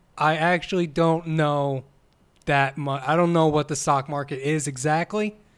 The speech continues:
So, but bear with me."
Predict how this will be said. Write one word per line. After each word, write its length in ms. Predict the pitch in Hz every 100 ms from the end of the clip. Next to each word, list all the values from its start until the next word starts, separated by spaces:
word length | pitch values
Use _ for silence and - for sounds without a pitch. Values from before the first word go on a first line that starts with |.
| _ - _ _ _ _ _
So, 640 | - - 143 131 131 127 131 _ _ _ _ _ _ -
but 340 | - 147 - 139
bear 240 | 170 170
with 260 | 185 170 165
me." 260 | 151 139